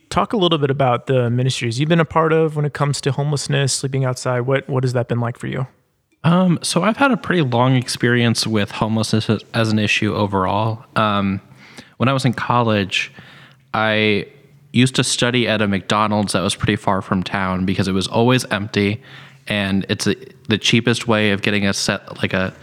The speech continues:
Speaker 2: steady stream of caffeine over a long period of time when you need to study, and they always have Wi-Fi. So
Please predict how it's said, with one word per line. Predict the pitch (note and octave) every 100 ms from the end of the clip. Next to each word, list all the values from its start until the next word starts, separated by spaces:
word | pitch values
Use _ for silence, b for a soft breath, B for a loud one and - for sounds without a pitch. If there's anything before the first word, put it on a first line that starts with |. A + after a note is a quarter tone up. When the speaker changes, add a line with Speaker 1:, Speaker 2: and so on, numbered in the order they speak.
| B B B
Speaker 2:
steady | - A2+ A2 A2
stream | - A2 G#2 G2+
of | -
caffeine | G2 G2 G#2 G#2+
over | G#2+ G2+
a | G2
long | G2 F#2+
period | - G#2 G#2
of | G2
time | G#2+ A2 B2
when | A#2+
you | A2+
need | G#2+ G#2
to | G2+
study, | - G#2 G#2 A#2 B2 B B B B B
and | C3
they |
always | C#3 D3
have | D#3
Wi-Fi. | D3 D#3 D#3 F2+ G2 - - B B B B B
So | - C#3+ C#3